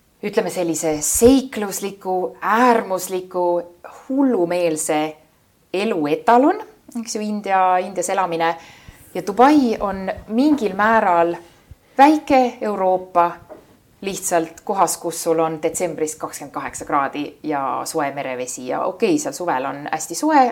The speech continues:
minul isiklikult ma eelistan pigem sooja kui külma. Nii et Indiast tulnuna ma hullult fännasin Dubaid. No, ta on nii puhas, kui kommipaberit näed, siis sa nagu vaatad suurte silmadega, et issand jumal, prügi on maas. Et ta on, äh, lihtsalt nii,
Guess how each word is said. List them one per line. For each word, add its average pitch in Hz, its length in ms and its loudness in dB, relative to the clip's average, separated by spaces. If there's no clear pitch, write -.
minul 190 260 -4
isiklikult 165 400 -4
ma 151 120 -8
eelistan 143 360 -8
pigem 147 200 -10
sooja 135 320 -6
kui 139 160 -14
külma. 135 360 -4
Nii 170 180 -4
et - 220 -6
Indiast 247 440 2
tulnuna 220 480 2
ma 180 220 -2
hullult 220 380 2
fännasin 151 480 -4
Dubaid. 156 400 0
No, 214 220 -10
ta 226 100 -2
on 226 80 -2
nii 247 160 0
puhas, 247 440 0
kui 180 120 -16
kommipaberit 196 640 -2
näed, 170 240 0
siis - 160 -10
sa 170 60 -6
nagu 165 160 -2
vaatad 180 340 -2
suurte 170 240 -6
silmadega, 147 420 -6
et - 140 -18
issand 156 240 -6
jumal, 139 220 -6
prügi 147 360 -8
on 147 140 -10
maas. 147 300 -4
Et 165 220 -4
ta 175 100 4
on, 175 180 -2
äh, 160 160 0
lihtsalt 190 380 -4
nii, 190 220 -8